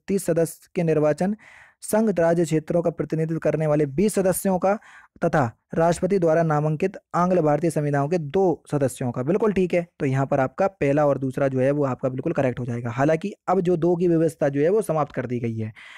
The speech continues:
ठीक है। नेक्स्ट क्वेश्चंस देखो, निम्नलिखित में से किसको सम्मिलित करने के लिए जीवन के जीवन, अ, जीवन जीने के अधिकार जो अनुच्छेद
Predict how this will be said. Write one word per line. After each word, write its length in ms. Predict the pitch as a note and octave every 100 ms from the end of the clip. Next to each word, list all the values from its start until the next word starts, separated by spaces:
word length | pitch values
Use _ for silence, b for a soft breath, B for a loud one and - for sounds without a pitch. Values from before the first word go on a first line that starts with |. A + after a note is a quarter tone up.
| B -
ठीक 140 | B3+
है। 180 | G3 A#2+ - B B B
नेक्स्ट 300 | D3+ F3 G3+
क्वेश्चंस 360 | - G3 F#3 F#3+
देखो, 360 | F3+ F3 F#3 G3 B B E3
निम्नलिखित 400 | F3+ F#3+ G#3+ G3
में 140 | D3+
से 280 | C#3 G3 A#3+ b _
किसको 280 | G#3+ - A3+
सम्मिलित 320 | F#3 F3 F#3
करने 340 | E3+ D#3 D#3+
के 140 | D#3 E3
लिए 220 | D#3 F3+
जीवन 320 | C#3 D3+ E3+
के 140 | E3 D#3
जीवन, 360 | C#3+ D3 D#3+
अ, 400 | F3+ - D3+ D3+
जीवन 320 | C#3+ D#3 F#3
जीने 240 | D#3+ E3 E3+
के 80 | D#3+
अधिकार 340 | C#3+ C#3+ D#3
जो 100 | D3
अनुच्छेद 420 | D3 D3 D#3 C#3+